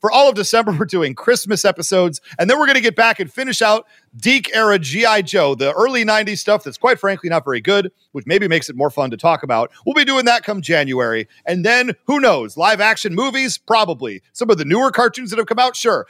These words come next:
But all along the way, we're gonna do tons of eighties and nineties cartoons, and we'll see which ones still hold up and which ones don't. And you can find that also on anywhere that you do your podcast at all.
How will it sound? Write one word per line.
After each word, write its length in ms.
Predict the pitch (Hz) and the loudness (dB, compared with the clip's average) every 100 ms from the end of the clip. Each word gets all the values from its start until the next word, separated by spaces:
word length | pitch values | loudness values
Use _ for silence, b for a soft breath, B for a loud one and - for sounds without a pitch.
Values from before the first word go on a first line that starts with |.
| b | b
But 120 | 233 | -2
all 260 | 240 294 269 | 4 4 4
along 200 | 233 220 | 2 -2
the 60 | 196 | -2
way, 120 | 190 | 0
we're 80 | 170 | 0
gonna 120 | 160 | -2
do 100 | 151 | -4
tons 280 | - 214 185 | -2 -2 -2
of 60 | |
eighties 300 | 180 170 175 | 0 0 0
and 100 | 147 | -4
nineties 300 | 147 143 135 - | -2 -2 -4 -4
cartoons, 540 | 135 123 208 202 185 B - | -4 -2 -2 -2 -6 B -2
and 100 | 226 | 0
we'll 80 | |
see 200 | 240 262 | 0 0
which 200 | 233 233 | -2 0
ones 420 | 208 226 220 - - | 2 0 0 -6 -10
still 240 | - 226 | 0 2
hold 180 | 202 208 | 4 2
up 100 | 220 | -2
and 100 | 202 | -2
which 140 | 202 | -4
ones 200 | 208 196 | -4 -2
don't. 220 | 131 233 - b b b b b - | 0 0 -2 b b b b b -2
And 140 | 214 | 0
you 60 | 240 | 2
can 120 | 240 | 0
find 240 | 175 233 | 2 2
that 140 | 226 247 | 4 2
also 320 | 233 - 226 | 2 0 0
on 140 | 180 156 | 0 0
anywhere 320 | 165 190 196 | 0 2 2
that 140 | 190 | 2
you 60 | 202 | -2
do 80 | 190 | -2
your 120 | 196 | -2
podcast 540 | 185 196 175 165 131 | 2 0 0 -2 -2
at 60 | 165 | -2
all. 200 | 185 160 | -2 -2